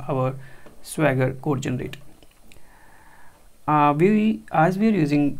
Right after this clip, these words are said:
Swagger version two here, so, uh, I'm gonna give more focus on Swagger version two for our tutorial. And these are, these are the language in which you can generate the A P I client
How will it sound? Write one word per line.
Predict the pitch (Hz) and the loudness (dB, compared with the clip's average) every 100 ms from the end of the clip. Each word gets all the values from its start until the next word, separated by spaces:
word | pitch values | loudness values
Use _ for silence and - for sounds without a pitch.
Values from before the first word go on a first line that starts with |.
| - | -4
Swagger | - 147 147 | -2 0 2
version | 143 143 139 | 2 2 0
two | 147 139 | 0 0
here, | 143 156 214 | 0 0 -2
so, | - 147 143 147 - - - - | 0 2 2 -2 -8 -16 -12 -6
uh, | |
I'm | 143 143 - 147 | -4 -4 -2 0
gonna | 143 143 139 139 151 160 - - - - - - - 156 | 2 0 0 -2 -4 -8 -14 -20 -20 -20 -20 -20 -8 0
give | 147 147 | 0 2
more | 156 156 | 2 2
focus | 139 135 135 | 2 0 -2
on | 143 | -2
Swagger | 139 139 143 | -2 0 0
version | 139 135 139 135 | 0 0 -2 -2
two | 208 220 - _ - - - - | -4 -6 -14 _ -20 -20 -12 0
for | 160 | 4
our | 160 151 147 147 - - - - - - - | 6 4 2 -2 -8 -20 -20 -20 -20 -20 -18
tutorial. | - 156 156 220 - - - - - | -2 0 0 -2 -8 -20 -20 -20 -6
And | 170 160 | -2 0
these | 165 208 | 2 2
are, | 233 220 220 | 4 2 2
these | 165 151 190 | -2 2 4
are | 214 | 4
the | 196 | 4
language | 135 139 156 180 - | 4 2 2 0 2
in | 156 | 2
which | 151 156 | 2 2
you | 156 | 0
can | 160 202 | 0 -2
generate | 156 143 135 139 147 - - - | -2 -2 0 0 0 -4 -14 -12
the | 151 131 | -4 -2
A | 139 | 0
P | 135 | 0
I | 135 | -2
client | - - 95 | -2 -4 -6